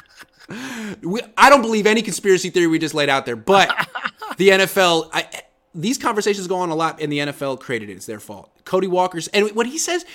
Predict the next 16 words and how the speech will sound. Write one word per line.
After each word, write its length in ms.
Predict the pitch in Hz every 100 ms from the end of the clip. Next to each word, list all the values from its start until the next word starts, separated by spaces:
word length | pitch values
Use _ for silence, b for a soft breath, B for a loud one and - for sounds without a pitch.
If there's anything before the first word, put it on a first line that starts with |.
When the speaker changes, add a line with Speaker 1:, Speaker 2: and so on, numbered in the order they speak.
| B
Speaker 1:
that 120 | 190 180
the 80 |
officiating 560 | 156 - 143 - 175 165
is 100 | 139
better 200 | - 131
than 100 | 147
it's 100 | 135
ever 180 | 131 120
been, 260 | 107 127 156 b _
that 220 | 247 247
literally 380 | 151 175 262 220
doesn't 220 | 180 156 165
mean 80 | 147
it's 80 |
good 120 | - 139
officiating. 540 | 131 131 120 101 90